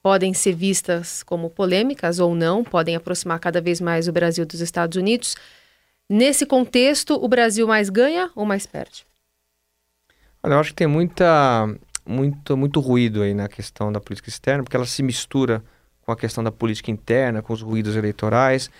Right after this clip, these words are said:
Speaker 2: Então é preciso ter um pouco de calma pra avaliar.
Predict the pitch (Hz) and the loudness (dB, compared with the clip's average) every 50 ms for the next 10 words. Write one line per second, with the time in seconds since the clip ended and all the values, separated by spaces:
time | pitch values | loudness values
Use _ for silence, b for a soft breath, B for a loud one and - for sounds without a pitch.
0 | b b b _ 131 131 131 - - 143 135 139 135 135 - 139 127 123 123 - | b b b _ -6 -6 -4 -2 -2 0 0 0 0 0 0 -2 -2 -2 0 -2
1 | 139 135 - - 131 131 131 - - 127 120 123 127 127 127 123 123 - - 123 | -2 -2 -2 -6 -8 -8 -10 -2 0 2 4 4 2 0 -2 -4 -4 -2 -2 0
2 | 120 127 127 123 117 107 104 104 107 | 0 2 0 0 0 0 -2 -4 -6